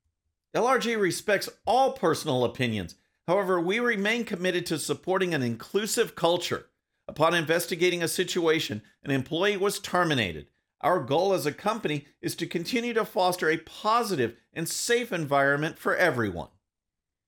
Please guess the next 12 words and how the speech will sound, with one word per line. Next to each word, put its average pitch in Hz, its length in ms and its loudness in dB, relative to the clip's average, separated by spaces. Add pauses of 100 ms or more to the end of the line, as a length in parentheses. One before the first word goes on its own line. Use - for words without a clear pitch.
(520)
So, 135 400 0 (220)
raise 269 280 2
your 262 140 2
hand 190 300 2
if 160 120 -4
you 180 80 -2
think 202 220 -4
the 170 180 -10
action 208 380 0
by 180 160 2
this 175 180 0
company 143 520 -2